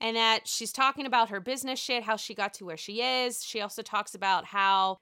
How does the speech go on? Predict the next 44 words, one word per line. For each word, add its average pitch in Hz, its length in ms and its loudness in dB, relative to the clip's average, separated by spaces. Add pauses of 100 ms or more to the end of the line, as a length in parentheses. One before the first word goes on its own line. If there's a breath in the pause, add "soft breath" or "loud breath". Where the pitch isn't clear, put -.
basically 262 420 -2
in 240 80 -2
the 233 60 0
workplace, 240 600 0
women 233 440 -2
are 208 160 -4
under, 208 460 -6
younger 240 360 -2
women, 185 240 -6
I 170 80 -10
guess. 175 260 -10
Actually, 539 340 2
I 311 60 2
think 240 220 -6
all 175 220 2
women, 175 240 -8
they're 208 100 -6
kind 233 180 -2
of 208 80 -4
under 180 200 -4
pressure 262 640 -2 (260 loud breath)
as 214 220 -2
far 220 240 4
as, 208 240 -2
like, 202 360 -2 (220 soft breath)
you 214 100 -8
know, 185 300 -4
who's 196 200 -8
the 190 80 -10
leader. 254 340 0
It's, 233 140 -4
like, 190 160 -6
very 180 220 -8
male 175 220 -8
dominated. 240 1000 2 (240)
People 349 300 4
would 359 120 2
say 240 320 2
in 233 140 0
certain 208 560 -4
industries 220 720 -6
it's 233 180 -10
male 240 220 -2
dominated 233 880 -2